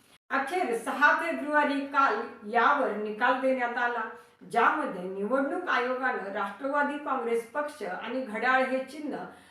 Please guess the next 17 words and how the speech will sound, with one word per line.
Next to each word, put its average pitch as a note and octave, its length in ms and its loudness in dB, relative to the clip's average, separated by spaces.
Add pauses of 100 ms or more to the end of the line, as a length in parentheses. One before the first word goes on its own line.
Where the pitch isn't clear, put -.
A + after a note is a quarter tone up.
(140)
अजित F#4 260 2 (120)
पवारांचं A#3 540 0
असल्याचं A#3 640 -6
मान्य C4+ 300 0
केलं. - 320 -10 (320)
निवडणूक D#4+ 600 0
आयोगाच्या D4 680 2 (140)
या B3 140 6 (120)
निर्णयानंतर A#3 880 -2 (340)
आता A3 300 -2
पुन्हा C4 520 2
एकदा C4+ 380 -4 (100)
शरद C4 360 -2 (100)
पवार A#3 300 2
यांना A#3 420 -2 (200)
नवा A#3 480 4
पक्ष - 340 -8